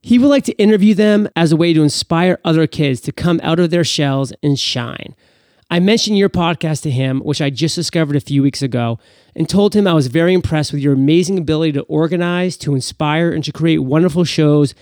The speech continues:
and a really super website on top of that.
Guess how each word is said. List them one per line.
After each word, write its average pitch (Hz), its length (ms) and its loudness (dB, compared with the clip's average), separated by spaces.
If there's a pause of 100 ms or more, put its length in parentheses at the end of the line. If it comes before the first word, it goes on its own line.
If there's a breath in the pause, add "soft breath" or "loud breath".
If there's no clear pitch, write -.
(300 soft breath)
and 160 120 4
a 147 80 2
really 175 320 2
super 180 320 0
website 143 460 0
on 127 100 -4
top 120 240 -8
of 120 80 -14
that. - 240 -14